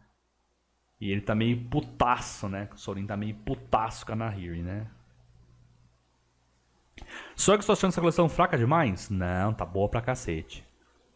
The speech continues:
Tá boa pra cacete essa coleção. Vamos lá, então.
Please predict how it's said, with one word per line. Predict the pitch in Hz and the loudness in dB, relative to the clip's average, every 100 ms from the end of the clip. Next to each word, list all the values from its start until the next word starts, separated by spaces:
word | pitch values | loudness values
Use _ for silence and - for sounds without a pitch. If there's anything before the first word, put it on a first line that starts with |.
| _ | _
Tá | - | -6
boa | 80 82 107 117 | -4 0 2 2
pra | 104 - 139 | 0 2 2
cacete | 143 - 131 - 101 - | 0 -6 -8 -6 -6 -6
essa | - | -6
coleção. | 92 90 - - - _ _ - - - - - - - - - - - - - - - _ _ - | -4 -6 -6 -12 -16 _ _ -20 -20 -20 -20 -20 -20 -20 -20 -20 -20 -20 -20 -20 -20 -20 _ _ 2
Vamos | 233 285 | 4 6
lá, | 240 | 4
então. | 247 196 | 2 -2